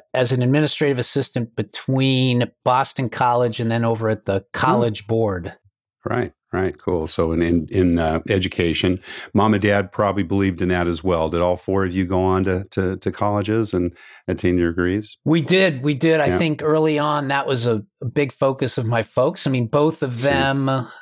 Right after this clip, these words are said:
Speaker 1: um, were, probably didn't have the choices, circumstances. My mother was, grew up in a family where,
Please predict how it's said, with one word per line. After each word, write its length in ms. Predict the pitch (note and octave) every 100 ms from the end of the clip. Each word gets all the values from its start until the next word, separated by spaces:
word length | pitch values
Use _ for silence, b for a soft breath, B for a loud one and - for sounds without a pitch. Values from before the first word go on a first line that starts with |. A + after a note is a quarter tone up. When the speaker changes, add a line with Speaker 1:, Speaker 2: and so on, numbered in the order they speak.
| _
Speaker 1:
um, 840 | B2+ A#2 A2+ A2 A2 G#2+ G#2+ G2+ G2 B B B B B B _ _
were, 760 | B2 B2+ C3 B2+ B2 B2 A#2+ - _ -
probably 220 | G3+ G#3
didn't 340 | C3+ F3+ F3 -
have 500 | D3+ C#3+ C3+ A#2+ A#2
the 100 | B2
choices, 840 | - - D#3 D3+ - C#3 B2+ A2+
circumstances. 880 | - D3 - A#2+ - C3+ B2+ - A#2
My 140 | B2+ A#2+
mother 580 | B2+ E3 C#3 A#2 A#2 A2+
was, 160 | A2+ - _ _ -
grew 160 | C3 C3
up 140 | B2+
in 60 | A2+
a 60 |
family 440 | - C#3 C3 B2 A#2
where, 480 | A2+ A2+ A2+ G#2+